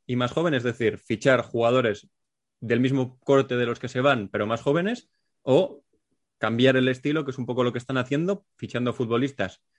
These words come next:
que juegan otra cosa y que son más jóvenes, que es un poco lo que me, lo que están haciendo.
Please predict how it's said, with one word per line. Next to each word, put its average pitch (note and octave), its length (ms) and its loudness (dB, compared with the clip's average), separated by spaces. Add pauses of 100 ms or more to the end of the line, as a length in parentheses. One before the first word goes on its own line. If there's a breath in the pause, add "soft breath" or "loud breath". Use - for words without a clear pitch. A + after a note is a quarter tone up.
(140)
que A#2 80 -6
juegan C3 280 2
otra C3 280 -2
cosa G#3 340 -8 (320)
y B2 80 -6
que B2 100 -4
son C#3 140 0
más A#2+ 140 -2
jóvenes, G#2+ 400 -4
que A#2+ 60 -6
es A2 80 -4
un A2 100 -4
poco B2 180 0
lo A#2+ 100 0
que A#2+ 80 -4
me, A#2 320 -6 (140)
lo G#2+ 140 -6
que G2+ 60 -8
están B2 160 -2
haciendo. A#2+ 460 -2